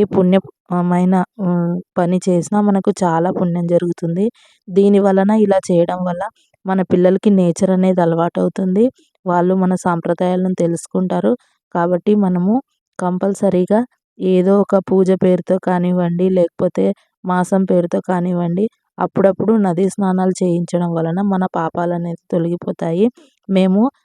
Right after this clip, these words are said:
అందులోని ఉసుకను తీసి గంగాదేవిని ప్రతిష్ఠించి,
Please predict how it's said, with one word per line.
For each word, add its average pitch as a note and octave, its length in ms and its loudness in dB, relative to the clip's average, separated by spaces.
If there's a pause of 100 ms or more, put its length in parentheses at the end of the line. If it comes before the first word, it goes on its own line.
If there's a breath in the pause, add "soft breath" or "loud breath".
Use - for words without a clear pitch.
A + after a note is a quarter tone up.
(140)
అందులోని F#3+ 480 4
ఉసుకను G3 440 2
తీసి G3+ 340 2
గంగాదేవిని F#3+ 680 2
ప్రతిష్ఠించి, F3+ 760 -2